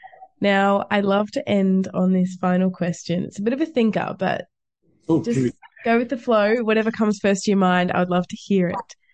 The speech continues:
Speaker 1: What is one piece of advice that has changed your life?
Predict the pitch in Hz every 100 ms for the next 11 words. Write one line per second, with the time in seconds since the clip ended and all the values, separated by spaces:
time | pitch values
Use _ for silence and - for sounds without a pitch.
0 | _ - 208 254 302 - 254 247 233 -
1 | _ - 202 208 220 262 277 254 240 233
2 | 214 190 185 180 - 247 - - 220 196
3 | 196 - 202 190 196 185 214 202 240 -
4 | 190